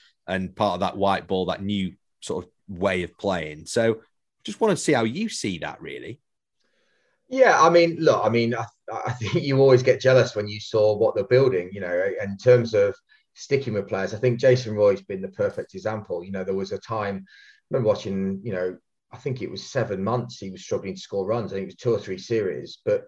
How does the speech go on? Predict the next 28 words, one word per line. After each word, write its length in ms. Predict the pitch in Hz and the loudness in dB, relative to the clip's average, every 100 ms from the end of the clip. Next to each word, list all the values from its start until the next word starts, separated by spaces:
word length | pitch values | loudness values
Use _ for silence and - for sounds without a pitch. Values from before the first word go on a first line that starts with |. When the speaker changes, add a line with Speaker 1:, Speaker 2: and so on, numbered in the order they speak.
| - | -8
Speaker 2:
Morgs 380 | 110 110 98 | -2 -2 -2
kept 240 | - 104 - | -6 -10 -8
coming 240 | 104 98 | -6 -4
out 140 | 92 - | -6 -8
and 80 | |
saying 440 | - 95 92 92 90 _ _ _ | -10 -8 -8 -8 -12 _ _ _
he 140 | 107 | -8
will 160 | 107 101 | -4 0
help 240 | 101 92 | 0 0
us 100 | 98 | -4
win 140 | 90 95 | -6 -4
a 40 | |
World 240 | 90 92 | -2 -2
Cup. 220 | - 104 - | -2 -6 -6
If 100 | 87 | -12
he 60 | 95 | -4
gets 260 | 120 - | -4 -4
in 100 | 107 | -8
form, 240 | - 92 90 | -6 -6 -6
he's 100 | 87 | -10
gonna 140 | 90 | -10
help 180 | 92 - | -10 -12
us 100 | 92 | -12
win 100 | 90 | -10
a 40 | |
World 220 | 90 90 - | -6 -6 -6
Cup. 220 | 117 - | -8 -6
And 220 | 95 95 | -8 -10